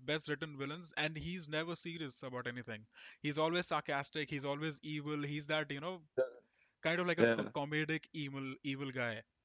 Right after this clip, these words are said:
Speaker 1: So that's why, that's why Borderlands Two story works so well, because they knew what they were
Speaker 2: Actu-
Speaker 1: going for. They knew, they knew they were
Speaker 2: I,
Speaker 1: making a
Speaker 2: actually, the
Speaker 1: co-op
Speaker 2: whole,
Speaker 1: game.
Speaker 2: the whole fr-, the whole franchise is like that. Like,
Speaker 1: Mm-hmm.
Speaker 2: even the character intros and all that. Like,
Speaker 1: Mm.
Speaker 2: it's, it's just hilarious just to read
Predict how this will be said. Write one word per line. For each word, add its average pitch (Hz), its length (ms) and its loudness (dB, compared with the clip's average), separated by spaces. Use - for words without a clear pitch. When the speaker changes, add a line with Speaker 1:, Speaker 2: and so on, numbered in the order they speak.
Speaker 1:
So 156 60 -14
that's 180 180 4
why, 202 80 4
that's 170 180 4
why 233 60 4
Borderlands 165 460 4
Two 160 180 0
story 147 380 -2
works 135 300 -4
so 135 180 -4
well, 117 220 0
because 180 220 4
they 208 160 12
knew 233 160 4
what 160 140 10
they 107 60 12
were 120 100 0
Speaker 2:
Actu- 117 120 -2
Speaker 1:
going 117 120 -2
for. 110 260 -8
They 156 140 2
knew, 185 320 -2
they 165 120 0
knew 185 140 -2
they 156 100 6
were 139 120 10
Speaker 2:
I, - 20 10
Speaker 1:
making 131 160 6
a - 20 0
Speaker 2:
actually, 160 220 12
the 165 100 12
Speaker 1:
co-op 131 100 12
Speaker 2:
whole, 143 160 10
Speaker 1:
game. 135 380 4
Speaker 2:
the 127 140 12
whole 139 440 12
fr-, 117 120 12
the 117 140 12
whole 135 160 12
franchise 127 480 12
is 131 140 10
like 101 160 12
that. 98 300 12
Like, 104 140 8
Speaker 1:
Mm-hmm. 147 140 -12
Speaker 2:
even 127 460 12
the 117 420 12
character 120 380 12
intros 120 540 12
and 110 100 12
all 104 160 12
that. 98 240 8
Like, 110 200 10
Speaker 1:
Mm. - 220 -6
Speaker 2:
it's, 120 120 8
it's 139 200 10
just 170 180 12
hilarious 127 440 12
just 123 220 12
to 135 80 12
read 127 300 12